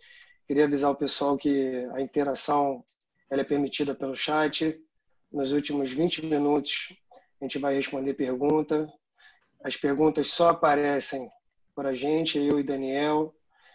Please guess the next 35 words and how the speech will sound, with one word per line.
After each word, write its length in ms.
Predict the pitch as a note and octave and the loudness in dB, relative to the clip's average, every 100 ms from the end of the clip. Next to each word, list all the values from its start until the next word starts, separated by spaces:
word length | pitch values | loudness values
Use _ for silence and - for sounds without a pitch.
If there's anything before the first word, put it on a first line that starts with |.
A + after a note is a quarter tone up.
| _ _ _ C3+ | _ _ _ -14
Então, 320 | - D3 D3 | -6 -2 -2
fiquem 300 | - E3 D#3+ | -2 -2 0
tranquilos 440 | D3 C3+ E3+ E3 | 0 -2 0 0
que 80 | - | 0
algumas 280 | D3 D#3+ D3+ | 2 0 0
perguntas 380 | D3 D3 D3 C#3 | 2 2 0 -2
podem 260 | D3 C#3+ | -2 -2
estar 240 | C3+ D3 C#3+ | -2 -4 -2
parecidas 680 | C#3+ C3 - D#3+ D#3 D3 | -2 -4 -2 0 2 0
e 60 | C#3+ | 0
ele 120 | C#3+ | 0
vai 200 | C#3 C#3+ | 0 0
responder 600 | C#3+ - C3+ C#3 D3 D#3 _ _ | -2 -4 -4 0 0 0 _ _
dentro 280 | C3+ C#3+ C#3 | -4 -4 -4
do 100 | C3+ | -8
tempo 360 | - C#3 - C3 | -4 -4 -2 4
hábil. 420 | C#3 D3 E3 E3 _ - - - - - | 4 4 -2 -4 _ -18 -18 -20 -20 -4
Essa 280 | D3 C#3+ D3 | -2 0 0
é 20 | |
a 60 | C#3+ | 0
dinâmica. 760 | C3+ C3+ C#3+ D#3 D#3+ F#3 F3 - _ _ _ - _ | -2 0 2 2 2 -2 -4 -10 _ _ _ -20 _
E, 80 | D#3+ | 0
Daniel, 500 | D3+ F3 E3+ D#3+ F3+ | 2 4 6 6 8
agora 260 | E3+ D#3 E3 | 8 6 4
é 20 | |
contigo. 480 | D#3+ C#3 D3+ D#3+ D#3 | 2 -2 2 2 2
Obrigado 480 | D3 C#3 C#3 D3 C#3+ | 0 0 0 0 0
aí 180 | C#3 | -2
pela 420 | D3 D3 C3+ C3 - _ _ _ - _ | -2 -4 -4 -6 -10 _ _ _ -20 _
tua 160 | - C3+ | -8 -4
presença. 520 | C3+ B2+ C#3+ D3+ C#3+ | -2 0 2 2 0
Bom 200 | C3+ D3 | 0 -2
treino, 480 | - C#3+ D#3 D#3 C#3 | -2 0 2 2 2
boa 220 | D3 C#3+ | 2 4
aula 440 | C#3 D#3 D3+ D3+ | 6 4 2 0